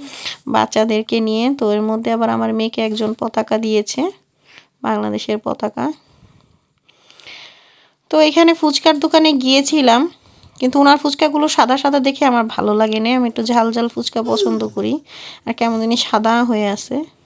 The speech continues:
এই যে আমার মেয়ে, মাশাআল্লাহ, মানে বাংলাদেশের পতাকা পেয়ে বলতেছে, "মাম, এটা কি? এটা কি? এই জিনিসটা কি?" মানে ও তো ফ্রান্সের পতাকা চিনে, ও তো বাংলাদেশের পতাকা চিনে না। চিনানো দরকার আসলে, আমরা কিনে আনবো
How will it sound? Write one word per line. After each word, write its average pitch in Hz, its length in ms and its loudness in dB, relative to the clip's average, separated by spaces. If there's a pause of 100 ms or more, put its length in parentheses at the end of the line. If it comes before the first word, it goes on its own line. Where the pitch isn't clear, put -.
(240)
এই 214 160 -2
যে 208 140 -6
আমার 208 220 -6
মেয়ে, 214 240 -6 (880)
মাশাআল্লাহ, 220 640 -4 (1300)
মানে 220 180 -2
বাংলাদেশের 233 520 0
পতাকা 240 440 0
পেয়ে 247 220 2
বলতেছে, 240 440 0
"মাম, 240 320 2
এটা 226 260 2
কি? 196 420 -4
এটা 302 200 2
কি? - 340 -8 (180)
এই 220 180 -2
জিনিসটা 285 480 2
কি?" 196 300 -4 (1000)
মানে 254 200 4
ও 254 160 6
তো 320 160 4
ফ্রান্সের 277 420 2
পতাকা 254 420 2
চিনে, 202 240 -2
ও 208 40 -4
তো 247 120 0
বাংলাদেশের 240 480 0
পতাকা 247 300 -2
চিনে 233 340 0
না। 208 140 -6
চিনানো 247 380 0
দরকার 220 360 -2
আসলে, 214 280 -4
আমরা 214 180 0
কিনে 254 340 2
আনবো 202 320 0